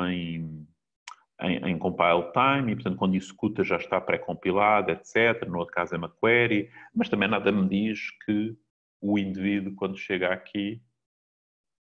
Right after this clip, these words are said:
a gente escreveu aqui uma string, mas nada me diz que o, o, que, que,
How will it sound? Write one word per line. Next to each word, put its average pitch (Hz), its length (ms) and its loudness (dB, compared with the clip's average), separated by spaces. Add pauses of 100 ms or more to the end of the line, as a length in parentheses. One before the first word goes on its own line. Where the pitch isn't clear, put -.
(480)
a 87 40 -8
gente 104 160 -10
escreveu 107 240 -2
aqui 107 100 -4
uma 101 100 -2
string, 85 400 -8 (560)
mas 95 160 -4
nada 87 260 -4
me 87 180 -6
diz 92 340 -2 (720)
que - 140 -6
o, 92 100 2
o, - 920 -4 (1080)
que, - 160 -8
que, - 140 -18